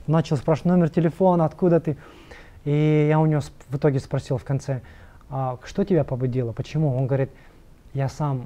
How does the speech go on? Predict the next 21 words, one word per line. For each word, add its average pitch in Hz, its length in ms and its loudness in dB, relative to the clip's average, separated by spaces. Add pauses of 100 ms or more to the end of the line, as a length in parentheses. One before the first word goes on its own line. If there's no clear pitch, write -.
(100)
у - 40 -6
меня 139 300 0
супруга, 165 520 -4
она 131 160 -4
тоже 127 380 -4
из 117 80 -6
другой 135 460 -2
национальности. 131 840 -6 (600)
И 131 540 -2
я 143 120 -2
когда 143 180 0
увидел 139 240 2
тебя 147 360 0
из 131 120 -4
расстояния, 127 680 -4 (680)
а, 123 220 -10
я 135 160 2
увидел, 143 260 2
что 135 180 -4
ты, 131 420 -2
э, 120 260 -8